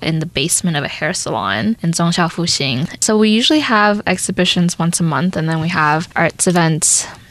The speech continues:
and music events during the exhibition period. And we curate it. The, the program is comprehensive so that you can experience the exhibition theme through different mediums,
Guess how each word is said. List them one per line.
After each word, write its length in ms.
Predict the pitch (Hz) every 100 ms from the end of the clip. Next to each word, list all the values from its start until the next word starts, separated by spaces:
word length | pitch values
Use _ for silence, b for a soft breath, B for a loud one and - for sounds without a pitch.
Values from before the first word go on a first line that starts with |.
| B
and 220 | 170 160
music 300 | 170 180 190
events 560 | 180 156 120 - - -
during 380 | - 180 165 165
the 60 |
exhibition 460 | 160 - 160 165 190
period. 580 | - 175 165 254 330 330 -
And 380 | - 180 175 170
we 280 | 170 170 165
curate 440 | - - 185 180
it. 140 | 180 -
The, 160 | 180 - -
the 100 | -
program 480 | - 202 190 185 175
is 200 | 165 -
comprehensive 840 | - 180 180 180 165 - 156 151 156
so 180 | - 156
that 360 | 151 147 107 - -
you 160 | 170 160
can 240 | - 160
experience 600 | 156 - 156 156 151 151 -
the 100 | -
exhibition 460 | 156 - 170 -
theme 500 | 175 185 180 202 233 254 B B B
through 120 | -
different 280 | 170 165 151
mediums, 720 | 151 156 - - - - -